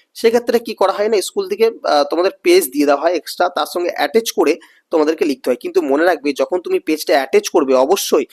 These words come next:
অবশ্যই এই যে দাগ নম্বরটা রয়েছে সেটাকে দিয়ে দেবে, এবং এই যে সাতে, মানে সেকশন সি এর সাত, এই দাগ নম্বরটা অবশ্যই দেবে। আর এই যে পেজটা রয়েছে ধরো,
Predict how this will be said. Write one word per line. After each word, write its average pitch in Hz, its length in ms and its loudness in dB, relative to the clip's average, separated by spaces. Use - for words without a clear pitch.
অবশ্যই 196 440 4
এই 170 160 4
যে 208 100 0
দাগ 160 240 2
নম্বরটা 226 460 2
রয়েছে 156 400 2
সেটাকে 175 440 -4
দিয়ে 151 300 -2
দেবে, 190 160 4
এবং 175 160 2
এই 160 60 0
যে 165 60 -2
সাতে, 160 280 -2
মানে 143 180 2
সেকশন 165 400 -2
সি 196 240 -6
এর 214 80 2
সাত, - 340 -4
এই 165 100 0
দাগ 156 240 0
নম্বরটা 175 260 -2
অবশ্যই 165 340 0
দেবে। 180 240 2
আর 147 180 0
এই 180 200 2
যে 226 120 2
পেজটা 180 380 2
রয়েছে 139 280 2
ধরো, 143 240 -2